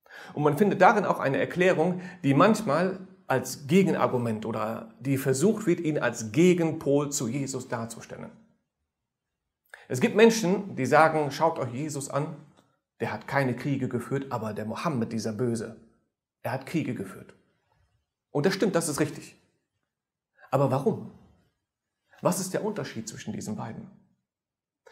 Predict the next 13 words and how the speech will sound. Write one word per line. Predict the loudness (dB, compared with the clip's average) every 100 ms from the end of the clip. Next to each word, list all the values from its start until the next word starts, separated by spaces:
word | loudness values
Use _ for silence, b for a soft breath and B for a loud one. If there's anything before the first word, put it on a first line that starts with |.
| B B
Wir | 0
finden | 2 2 4
im |
Alten | 6 6 6
Testament | 0 2 2 2 4
mehrere | 6 6 6 6
Männer | 6 6
Gottes, | 6 4 2 -2 -6 -14 _ _
die | -4 -2
auch | -4
Kriege | -4 -4 -4 -6
geführt | -8 -10 -10
haben. | -12 -12 -14